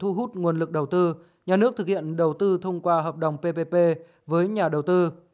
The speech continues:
Mặc dù nhà nước không trực tiếp trả kinh phí cho nhà đầu tư, nhưng nhà nước lại cho phép nhà đầu tư, doanh nghiệp dự án được thu phí sử dụng kết cấu hạ tầng với mức thu và thời hạn thu do nhà nước quy định hoặc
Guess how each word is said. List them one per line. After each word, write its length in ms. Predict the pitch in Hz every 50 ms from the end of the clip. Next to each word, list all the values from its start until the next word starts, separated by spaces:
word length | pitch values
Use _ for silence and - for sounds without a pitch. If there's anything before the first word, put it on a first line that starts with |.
| _ _ _ _ _ -
Mặc 160 | 190 202 190
dù 200 | 185 214 202 196 190
nhà 80 | 185
nước 220 | 185 196 220 220 220
không 220 | - 208 190 180
trực 180 | 175 185 - -
tiếp 140 | 226 233 233 233
trả 160 | - 208 147
kinh 180 | - 175 175
phí 220 | 156 - 175 170 175 175
cho 120 | 202 185
nhà 160 | 170 170 156
đầu 140 | 147 147 139
tư, 300 | 143 185 180 180 175 165 170 - - _ _
nhưng 200 | 190 214 226 214
nhà 140 | 202 180 160
nước 260 | 170 190 220 220 208
lại 240 | 190 185 170 147 139
cho 140 | - 180 160
phép 220 | 151 202 208 214 196
nhà 120 | 175 156
đầu 120 | 151 147
tư, 300 | 139 - 180 180 175 165 151 - - _ _
doanh 220 | - 180 196 196
nghiệp 160 | 190 185 160 131
dự 140 | 135 160 190
án 320 | 156 165 160 165 190 233 - - _ _ _
được 180 | 185 190 185 185
thu 140 | - 233 214
phí 280 | 220 - 196 190 220
sử 160 | 226 - 202
dụng 220 | 156 139 185 190 -
kết 160 | - 214 208 208
cấu 120 | - 165
hạ 120 | 175 196 156
tầng 280 | - 170 160 156 147 131 - _ _ _ _
với 160 | 151 165 180
mức 160 | 202 233 226 226
thu 220 | 226 214 202 185
và 200 | 156 139 151 147
thời 200 | 143 156 151 147
hạn 160 | 156 175 160
thu 340 | 151 170 175 180 175 160 170 - _ _ _
do 220 | - 165 202 202
nhà 160 | 180 175 165 151
nước 160 | 160 185 180
quy 120 | 208 185
định 180 | 170 190 190 185 - - _ _
hoặc 160 | - 180 175